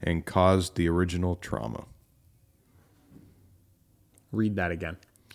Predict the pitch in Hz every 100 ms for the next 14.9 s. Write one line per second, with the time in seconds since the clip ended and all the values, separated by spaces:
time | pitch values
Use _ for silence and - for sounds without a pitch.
0 | - - - - - - - - - 92
1 | 87 85 85 82 - - - - 120 123
2 | 151 147 113 104 - - 123 135 135 120
3 | 113 117 101 104 101 104 - - 107 104
4 | 110 107 123 - 101 90 - - 90 -
5 | 87 87 95 101 107 90 80 107 113 110
6 | 104 - 101 104 90 98 98 98 - 90
7 | - 82 80 71 73 90 - - - -
8 | - 110 135 113 - 147 - - 104 95
9 | - - 127 147 - 156 160 160 110 -
10 | - 120 120 127 123 98 101 101 101 107
11 | 107 - - - 98 - 143 135 92 80
12 | 82 73 87 - 113 110 110 110 98 -
13 | 104 92 90 87 90 - 90 92 95 82
14 | 87 82 82 82 - 64 52 -